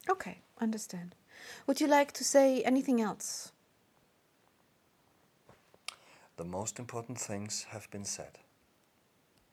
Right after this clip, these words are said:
Speaker 2: If you understand what spiritual development means, then you understood what I have said.
Speaker 1: Hmm. What is the next subject?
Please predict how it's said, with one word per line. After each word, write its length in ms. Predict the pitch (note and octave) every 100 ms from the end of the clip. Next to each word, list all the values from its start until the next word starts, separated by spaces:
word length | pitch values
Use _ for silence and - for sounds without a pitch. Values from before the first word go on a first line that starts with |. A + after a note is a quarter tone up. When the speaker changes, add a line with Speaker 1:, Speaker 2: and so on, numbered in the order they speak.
| _
Speaker 2:
If 180 | - B2+
you 80 | C3
understand 600 | A2 G#2+ - A#2 G2+ E2 - _ _ _ _ _
what 160 | G#2 -
spiritual 540 | - C3 C#3 C#3 C3+
development 720 | B2 G#2 G#2 G2+ - G2+ G2
means, 600 | F#2+ G2 E2+ D2 - - - _ _ _ _ _ -
then 180 | F2+ G2
you 100 | G2+
understood 680 | F2+ E2 - - F#2 E2+ - _ _
what 140 | - F2
I 100 | E2+
have 140 | G#2
said. 300 | - G#2 - -
Speaker 1:
Hmm. 360 | G#3+ G3+ F#3+ G3 - _ _ - - -
What 120 | - E4+
is 80 |
the 100 | -
next 360 | F4 F4 - -
subject? 560 | F#3+ F3+ - E3+ -